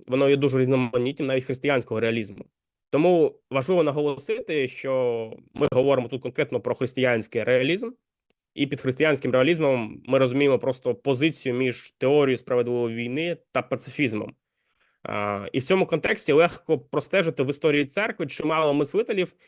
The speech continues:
які дотримувалися подібної точки зору.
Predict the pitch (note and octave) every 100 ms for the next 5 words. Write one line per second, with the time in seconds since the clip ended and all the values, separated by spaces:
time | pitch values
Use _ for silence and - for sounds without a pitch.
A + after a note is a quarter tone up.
0 | _ - C#3 E3 C#3+ F#3 F#3+ D#3 C#3+ C#3
1 | C3 C#3 D#3+ C#3+ B2 C3 - B2+ B2 G#2+
2 | -